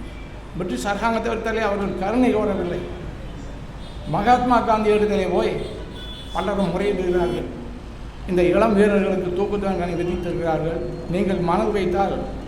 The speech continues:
அதை மாற்ற முடியும்" என்று சொன்னார்கள். அப்போது காந்தியை இந்த கொள்கையை நிராகரித்து விட்டார். "நான் அகிம்சை கொள்கையிலே நாட்டமுடையவன், நம்பிக்கை உடையவன், எனக்கு தீவிரவாதத்திலே நம்பிக்கை இல்லை,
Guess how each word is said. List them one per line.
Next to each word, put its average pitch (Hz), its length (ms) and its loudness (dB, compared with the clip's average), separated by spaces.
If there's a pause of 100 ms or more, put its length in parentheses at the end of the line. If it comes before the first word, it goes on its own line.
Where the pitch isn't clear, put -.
(140)
அதை 170 180 -2
மாற்ற 202 380 2
முடியும்" 196 360 2
என்று 180 480 0 (380)
சொன்னார்கள். 175 480 0 (800)
அப்போது 190 340 -2
காந்தியை 196 480 4
இந்த 175 160 4
கொள்கையை 175 500 4
நிராகரித்து 165 600 0
விட்டார். 139 460 -8 (640)
"நான் 190 480 4
அகிம்சை 233 480 2
கொள்கையிலே 190 600 2 (760)
நாட்டமுடையவன், 156 680 -2 (880)
நம்பிக்கை 190 400 0
உடையவன், 151 480 -2 (500)
எனக்கு 196 280 0
தீவிரவாதத்திலே 202 840 0
நம்பிக்கை 175 440 2
இல்லை, 151 280 2